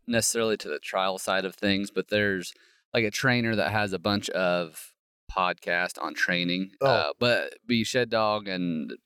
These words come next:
Speaker 1: bird dog, or, I mean, uh, like, a broad training,
Speaker 2: Yeah,
Speaker 1: uh,
Speaker 2: yeah.
Speaker 1: podcast where he answers questions there. But,
Speaker 2: So
Speaker 1: like,
Speaker 2: Kansas Shed Dogs is blazing the way here with the
Speaker 1: <laughs>
Speaker 2: shed dog, shed
Speaker 1: I,
Speaker 2: hunting.
Speaker 1: I don't know about that, but we're having fun talking about it.
Speaker 2: <laughs>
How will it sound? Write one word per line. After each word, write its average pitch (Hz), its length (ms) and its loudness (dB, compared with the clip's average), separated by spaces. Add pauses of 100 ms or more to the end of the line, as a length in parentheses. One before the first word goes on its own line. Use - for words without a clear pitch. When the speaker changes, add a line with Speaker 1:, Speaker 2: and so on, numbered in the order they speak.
(120)
Speaker 1:
bird 87 200 2
dog, 82 300 2
or, 80 60 -10 (180)
I 85 60 2
mean, 85 180 0 (420)
uh, 90 240 2
like, 90 160 -4
a 85 80 -2
broad 104 520 0 (140)
training, 87 400 0
Speaker 2:
Yeah, 113 220 4 (220)
Speaker 1:
uh, 78 60 2
Speaker 2:
yeah. 67 100 0 (320)
Speaker 1:
podcast 62 560 -2
where 76 160 2
he 73 80 -4
answers - 260 -10
questions 76 480 -4
there. 76 300 0
But, 98 80 0
Speaker 2:
So - 60 8
Speaker 1:
like, 143 180 4
Speaker 2:
Kansas 202 500 0
Shed 165 220 0
Dogs 135 220 0
is 123 100 -8
blazing 135 420 0
the 120 60 -8
way 156 260 0
here 117 280 -2
with 113 180 4
the 110 340 2
Speaker 1:
<laughs> - 100 2
Speaker 2:
shed 147 240 4
dog, 139 340 2
shed 151 180 2
Speaker 1:
I, - 60 2
Speaker 2:
hunting. 147 300 2
Speaker 1:
I 120 120 2
don't 131 180 2
know 120 140 2
about 110 240 0
that, 110 220 0
but 107 120 -2
we're 95 120 0
having 104 260 0
fun 98 220 2
talking 90 340 0
about 73 240 0
it. 69 140 -6
Speaker 2:
<laughs> - 40 -20